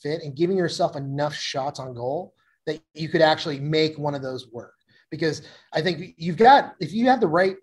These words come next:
kind of landscape or li-, right market or category that you're going after, it really is, how do you kind of fit the right product for the consumer? It's,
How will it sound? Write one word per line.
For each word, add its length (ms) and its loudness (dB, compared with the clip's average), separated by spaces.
kind 100 -2
of 160 -4
landscape 600 -2
or 80 -2
li-, 300 0
right 280 -4
market 400 -4
or 80 -8
category 580 -8
that 120 -10
you're 100 -12
going 300 -6
after, 480 -8
it 60 4
really 320 6
is, 280 0
how 280 0
do 80 0
you 120 0
kind 200 -2
of 120 -6
fit 220 2
the 80 2
right 240 0
product 340 0
for 80 -6
the 80 -10
consumer? 500 -6
It's, 220 -12